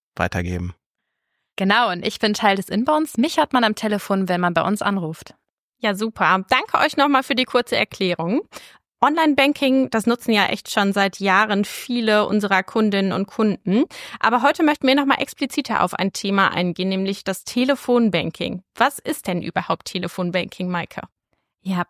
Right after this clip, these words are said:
Speaker 2: Telefonbanking ist, wenn man bei uns anruft im Inbound, dann nehmen wir ab und, ähm, alles, was man mit uns, äh, per Telefon machen kann, umfasst halt eben das Telefonbanking. Wir sitzen vor Ort,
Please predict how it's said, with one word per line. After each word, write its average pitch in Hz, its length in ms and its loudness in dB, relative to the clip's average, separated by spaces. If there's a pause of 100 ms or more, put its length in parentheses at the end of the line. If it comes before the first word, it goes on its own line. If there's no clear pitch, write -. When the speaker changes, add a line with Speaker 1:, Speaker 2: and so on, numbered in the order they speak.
(140)
Speaker 2:
Telefonbanking 254 1040 2
ist, 214 400 -4
wenn 196 100 2
man 185 160 4
bei 180 120 2
uns 185 140 0
anruft 226 580 0 (340)
im 214 120 2
Inbound, 208 640 2
dann 180 260 4
nehmen 180 200 2
wir 180 140 -2
ab - 340 0
und, 202 480 2
ähm, 196 300 0
alles, 254 340 2
was 254 180 0
man 233 140 4
mit 214 220 0
uns, 220 320 0
äh, 202 160 -2
per - 180 -6
Telefon 202 400 -2
machen 226 260 2
kann, 247 340 2 (220)
umfasst 208 360 0
halt 165 120 2
eben 165 140 -2
das 151 140 -6
Telefonbanking. - 800 -10 (300)
Wir 208 320 2
sitzen 240 340 2
vor 202 240 2
Ort, 262 480 4